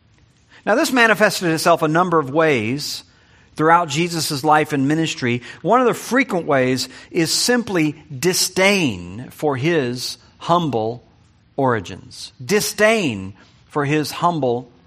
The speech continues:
approach. They, they could not understand it. They would not accept it. They would not mold themselves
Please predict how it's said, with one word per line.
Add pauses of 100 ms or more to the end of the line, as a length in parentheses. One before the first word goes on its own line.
(400)
approach. (480)
They, (200)
they
could
not (220)
understand
it. (460)
They
would
not
accept
it. (240)
They
would
not
mold
themselves